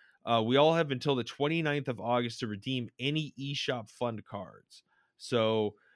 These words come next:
you can link your Nintendo account to your old Nintendo Network I D. That way, whatever funds you add in into your Switch will be available on the Wii U and three D S. So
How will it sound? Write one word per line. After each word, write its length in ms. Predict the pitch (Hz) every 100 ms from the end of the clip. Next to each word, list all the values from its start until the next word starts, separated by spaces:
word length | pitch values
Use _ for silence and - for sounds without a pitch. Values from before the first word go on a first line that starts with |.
| -
you 120 | 120
can 140 | 131
link 380 | 120 135 180 -
your 580 | 156 147 135 127 120 -
Nintendo 720 | 113 123 117 110 143 143 135
account 420 | 123 139 131 123 -
to 160 | 143
your 200 | 156 135 -
old 260 | 120 131
Nintendo 380 | 120 113 131 127
Network 360 | 120 123 120 113
I 140 | 113
D. 320 | 110 120 135
That 220 | 135 123 107
way, 340 | 120 113 110 - _
whatever 360 | 123 135 131 127
funds 440 | - 127 135 123
you 120 | 120
add 260 | 110 117 123
in 180 | 123 120
into 220 | 110 120
your 80 | 101
Switch 580 | - - 151 - - - _ _ -
will 280 | 104 131 135
be 200 | 131 127
available 520 | 104 113 135 131 139
on 120 | 127
the 80 | 113
Wii 140 | 107 123
U 140 | 127
and 120 | 113
three 160 | - 120
D 180 | 123 123
S. 420 | 139 156 - -
So 480 | - - 120 117 110